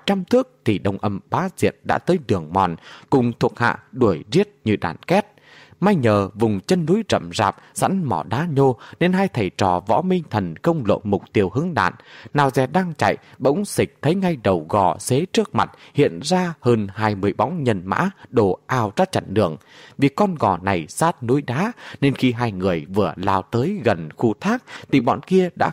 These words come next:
cập đến đường mòn. Tình thế cực kỳ nguy hiểm, tiến thoái lưỡng nan, trước sau đều thọ địch. Quản Kinh vùng bảo: "Nguy kịch rồi, không còn cách nào nữa,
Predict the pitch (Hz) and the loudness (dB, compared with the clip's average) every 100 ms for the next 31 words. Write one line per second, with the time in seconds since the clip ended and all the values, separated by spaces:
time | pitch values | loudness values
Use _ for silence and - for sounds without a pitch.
0 | - 101 - - 135 190 107 87 90 92 | -2 -4 -2 -2 -2 0 -2 0 0 0
1 | 85 - - - 143 147 175 - 120 - | -2 -14 -4 -2 0 0 -2 0 -2 0
2 | 120 110 156 175 104 90 76 - _ 123 | 0 2 2 2 2 0 -2 -14 _ 0
3 | 135 - 120 170 135 113 185 135 127 120 | 0 0 -2 -2 -2 -2 -2 -2 0 -2
4 | - - - 185 - 135 110 98 107 85 | -6 -10 -2 0 0 -2 -2 0 0 0
5 | - - - 98 98 - _ _ - 101 | -2 -4 -2 0 -2 -4 _ _ -2 -2
6 | - 101 90 85 107 85 95 76 - _ | 0 -2 -2 -2 -4 0 0 0 -4 _
7 | _ _ _ _ _ _ _ _ _ _ | _ _ _ _ _ _ _ _ _ _
8 | _ _ 131 127 - - - 107 85 - | _ _ 2 2 2 -2 2 2 2 -2
9 | - - 190 - 113 92 190 170 123 76 | -12 -2 0 2 0 0 -2 0 -2 -2
10 | 101 151 | 2 2